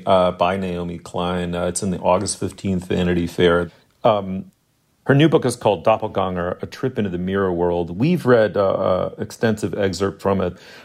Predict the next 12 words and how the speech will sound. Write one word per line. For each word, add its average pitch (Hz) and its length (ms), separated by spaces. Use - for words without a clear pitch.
plus - 380
a 127 60
ton 120 260
of 107 100
other, 110 500
uh, 113 140
related 95 500
material, 90 460
including 85 460
interviews 85 520
with 85 120
Klein. 87 320